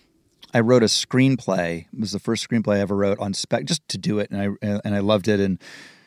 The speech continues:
God bless him, my dearly departed best friend, the actor Bill Paxton, who was in all of Jim's movies and started out in the prop department at Corman, Roger Corman Studios with Jim, building props.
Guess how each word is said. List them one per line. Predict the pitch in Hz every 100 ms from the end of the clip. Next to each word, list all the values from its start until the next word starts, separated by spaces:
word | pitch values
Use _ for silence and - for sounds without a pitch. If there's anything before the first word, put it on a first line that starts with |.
| _ _ _ -
God | 123 120
bless | 113 113 -
him, | 107
my | 110 107 - -
dearly | 113 117 113
departed | 107 - 110 104 101 92
best | 107 104 -
friend, | - 104 98 92
the | 104
actor | 98 - 98
Bill | 85 104
Paxton, | 90 110 110 - - - 101 _ 104
who | 107
was | 98 95 87 -
in | 107 98 107
all | 113 110 107
of | 92
Jim's | 95 95 92 -
movies | 165 104 104 98 -
and | 117 104
started | - 107 101
out | 98 92
in |
the | 92
prop | - 113 110
department | - - 110 87 90
at | 92
Corman, | - 127 104 101 90 85 _ _
Roger | 117 101
Corman | 104 - 98
Studios | - 156 170 95 -
with | - 110 -
Jim, | - 147 - - _ _ _ _ _ -
building | 123 104 92
props. | - 123 - - -